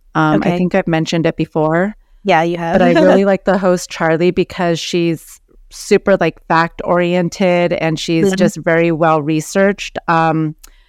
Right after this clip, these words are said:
Speaker 1: she's really respectful to the victims in the cases that she talks about. And she typically covers cases that I've never heard of.
Speaker 2: Mm-hmm.
Speaker 1: And she also does, like, a special focus on missing and murdered, um, Indigenous women.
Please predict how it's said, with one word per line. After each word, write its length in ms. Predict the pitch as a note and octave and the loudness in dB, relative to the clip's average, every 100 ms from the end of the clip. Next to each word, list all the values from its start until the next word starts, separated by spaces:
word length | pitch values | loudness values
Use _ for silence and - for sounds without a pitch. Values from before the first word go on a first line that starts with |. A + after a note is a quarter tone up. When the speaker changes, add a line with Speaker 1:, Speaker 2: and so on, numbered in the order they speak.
| _ | _
Speaker 1:
she's 260 | - F#3+ D#3+ | -4 -2 2
really 300 | F3+ F3 E3+ | 4 4 2
respectful 640 | D#3 - E3 D#3+ - E3 | 0 -2 -2 -2 -2 -4
to 160 | - F3 | -2 -2
the 120 | D#3 | 0
victims 800 | E3 D#3 - D#3+ D#3 E3 - - E3+ _ _ - | 0 -2 0 0 0 -2 -6 -14 -16 _ _ -2
in 120 | E3 | 0
the 80 | D3+ | 0
cases 400 | F3 D#3 E3+ C#3+ | 0 0 0 -2
that 160 | - | -2
she 120 | - | -4
talks 360 | D#3 D#3 D3 - | -4 -2 -4 -4
about. 400 | D#3+ D#3 D3+ D#3 | -4 0 0 0
And 140 | D3+ D3+ | -2 -4
she 160 | D#3+ | -4
typically 460 | - - F3+ A3+ A3+ | -4 -2 0 2 0
covers 420 | - D#3+ E3+ D#3+ | 0 -2 0 -2
cases 640 | - D#3+ D3 - D#3+ D3+ - _ _ _ | -2 -2 -2 0 0 0 -6 _ _ _
that 120 | D#3+ | 0
I've 160 | D3+ D3 | 2 0
never 340 | D#3 D3+ D#3 | 0 2 0
heard 320 | C#3 D#3+ D#3 | -2 0 0
of. 300 | D#3+ E3+ F#3 G3 - - A3 | 2 0 0 -4 -20 -10 -6
Speaker 2:
Mm-hmm. 280 | G3+ F#3+ F#3+ _ - | 0 0 -2 _ 0
Speaker 1:
And 200 | E3 E3+ | 0 2
she 80 | E3 | 0
also 260 | D3+ F3 | 0 0
does, 220 | D3+ D#3 | 2 2
like, 160 | D#3 D3 | 0 -2
a 60 | D3+ | -4
special 340 | - D3 D#3+ | -2 -2 -2
focus 500 | - D#3 - D3 - | -2 -2 0 -2 0
on 220 | D3+ D3 | 0 0
missing 380 | D3+ C#3 D#3 D3+ | 0 -2 0 0
and 180 | D3 D3 | 0 0
murdered, 440 | D3 D3+ D3+ D3+ - | 0 0 0 -2 -4
um, 360 | C#3+ C#3+ D3 - | -2 -2 -6 -4
Indigenous 720 | D#3+ C#3+ D3+ D3 D3+ D3+ - | -2 0 -2 -2 -2 -2 -4
women. 440 | C#3+ D3+ D#3 F#3 | -2 0 0 0